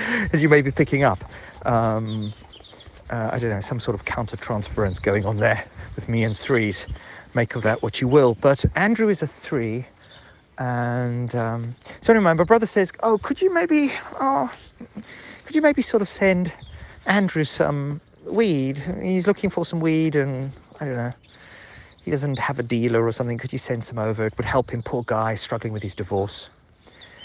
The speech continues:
And, you know, uh, uh, I went into sort of two mode. I was like, "Oh, c-, of course, bro. Yeah, of course." I Had to pause that there. Wasn't sure which direction I was going. So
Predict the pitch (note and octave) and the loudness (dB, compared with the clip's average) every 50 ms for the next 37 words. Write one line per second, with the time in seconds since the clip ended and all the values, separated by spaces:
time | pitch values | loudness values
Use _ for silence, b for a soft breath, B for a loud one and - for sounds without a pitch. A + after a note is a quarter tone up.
0 | B B B B B B B B _ - F3 F3+ F#3 F#3 F#3 - - - G#3 A3+ | B B B B B B B B _ 2 4 4 4 4 2 -2 -6 -2 0 2
1 | G#3 F3 D3+ D3 - - - _ - - - D3+ D#3 D#3+ D3+ D3 C#3+ - - F#3+ | 4 4 4 2 0 -10 -12 _ -20 -12 -8 -4 -2 -2 -2 -4 -6 -8 -8 -8
2 | G#3 - - - - - - F#3+ B B B B B B B B _ _ _ - | -8 -8 -8 -8 -8 -6 -6 -6 B B B B B B B B _ _ _ -6
3 | - - G#3+ A#3 B3 - A3+ G3 - - - - D#3+ C#3 - - - - E3+ D#3 | -2 0 2 2 2 0 -2 -4 -4 -6 -4 -4 -4 -4 -4 -8 -4 -2 -2 0
4 | C3+ A#2 G#2 G2+ G#2+ A#2+ C#3 - - D3 - C3+ C3 - C#3+ C3+ D3 - - - | 2 2 2 2 2 0 -2 -4 -8 -8 -8 -8 -4 -2 -4 -4 -4 -8 -8 -6
5 | C4+ C4+ A#3+ G3+ - - - - - - - - - - G4+ E4 - - - - | -2 -2 -2 -2 -4 -8 -16 -14 -14 -16 -14 -14 -6 -2 -2 -2 -2 -4 -8 -6
6 | C#3 D#3 G3 A3+ B3 B3+ C4+ D#4 D#4+ C4+ G3 - - - - F#4 F4+ D#4 F3+ - | -4 -2 -2 -2 -2 -2 -2 -2 -2 -4 -4 -6 -8 -6 -4 -2 -2 -2 -2 -4
7 | - - - - - - - - - - - - - B B B B B B B | -8 -8 -10 -12 -14 -16 -20 -20 -20 -20 -20 -20 -20 B B B B B B B
8 | B B B B B B B B B B B B B B - _ _ _ _ _ | B B B B B B B B B B B B B B -20 _ _ _ _ _
9 | _ _ - _ _ _ _ _ _ - - - - - - - - - - - | _ _ -20 _ _ _ _ _ _ -20 -20 -18 -18 -16 -14 -14 -14 -12 -12 -12
10 | - - - - - - - - - - - - - - - - - - - - | -12 -14 -14 -16 -16 -16 -14 -16 -14 -16 -16 -16 -16 -20 -20 -18 -18 -18 -18 -18
11 | - - - - - - - - - - - - A#2+ G#2+ G2+ - - G2 F#2 - | -20 -20 -18 -12 -6 -4 -4 -2 -4 -6 -2 0 2 2 2 0 -2 -2 -2 -2
12 | - G#2 G2 G#2+ A2+ - - G#2 - - A2+ G2+ F#2+ - - F#2+ F#2+ G#2 G#2+ - | -2 0 0 0 0 -2 -4 -6 -4 -2 -2 -2 -2 -4 -4 -4 -2 -2 -2 -4
13 | - - G#2+ F#2 F2+ - F#2+ F#2 F#2+ F#2+ F#2 - - - C3 C3 A#2+ A2+ | -6 -4 -4 -6 -4 -4 -4 -4 -4 -4 -4 -4 -2 0 2 2 2 0